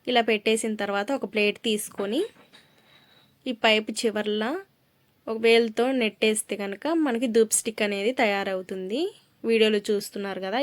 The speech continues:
ఈ విధంగా అయితే చేసుకోవాలన్నమాట. ఇవి, ఇవి మనకు సంవత్సరం వరకు నిల్వ ఉంటాయి, ఏమీ పాడవ్వవు. నాలుగు రోజుల వరకు ఎండలో బాగా ఎండబెట్టాలన్నమాట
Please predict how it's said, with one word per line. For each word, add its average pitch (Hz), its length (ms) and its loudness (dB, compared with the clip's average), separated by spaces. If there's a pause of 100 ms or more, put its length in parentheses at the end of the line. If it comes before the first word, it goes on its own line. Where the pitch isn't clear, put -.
ఈ - 80 -2
విధంగా 196 320 -4
అయితే 190 160 -4 (100)
చేసుకోవాలన్నమాట. 185 880 -6 (640)
ఇవి, 262 160 0 (140)
ఇవి 254 240 0
మనకు 226 260 -2 (100)
సంవత్సరం 220 580 -2
వరకు 208 300 -4
నిల్వ 214 200 0 (160)
ఉంటాయి, 196 440 -4 (600)
ఏమీ 226 200 6 (120)
పాడవ్వవు. 208 600 0 (500)
నాలుగు 226 360 4
రోజుల 233 340 2
వరకు 220 260 0 (100)
ఎండలో 226 300 2 (120)
బాగా 202 340 0
ఎండబెట్టాలన్నమాట 196 840 -6